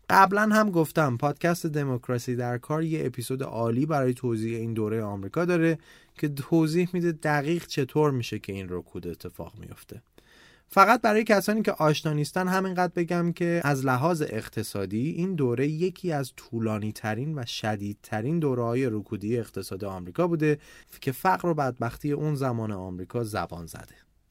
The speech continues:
تو این دوران یکی از کسانی که به برون رفت از این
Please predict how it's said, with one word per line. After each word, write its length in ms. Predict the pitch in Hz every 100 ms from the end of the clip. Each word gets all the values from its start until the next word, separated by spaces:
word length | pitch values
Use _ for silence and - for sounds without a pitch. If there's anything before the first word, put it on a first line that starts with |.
| _ _ _ _ _ _ _ _ -
تو 140 | 262
این 220 | 339 359
دوران 440 | 320 285 262 254 247
یکی 260 | 262 262
از 200 | 254 226
کسانی 520 | - 170 170 196 208
که 120 | 190 156
به 140 | 139
برون 500 | 127 131 131 131 123
رفت 360 | 127 160 - 131
از 160 | 113
این 160 | 110